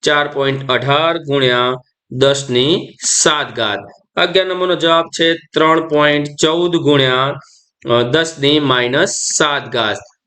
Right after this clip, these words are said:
બારમાં, બાર નંબરનો જવાબ છે સાત પોઇન્ટ ઝીરો બે ગુણ્યા દસની દસ ઘાત. તેર નંબરનો છે બે પોઇન્ટ અઢાર ગુણ્યા દસની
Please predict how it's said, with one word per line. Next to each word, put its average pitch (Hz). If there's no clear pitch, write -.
બારમાં, 185
બાર 190
નંબરનો 175
જવાબ 156
છે 156
સાત 165
પોઇન્ટ 147
ઝીરો 135
બે 170
ગુણ્યા 123
દસની 139
દસ 151
ઘાત. 110
તેર 196
નંબરનો 160
છે 151
બે 151
પોઇન્ટ 147
અઢાર 143
ગુણ્યા 139
દસની 139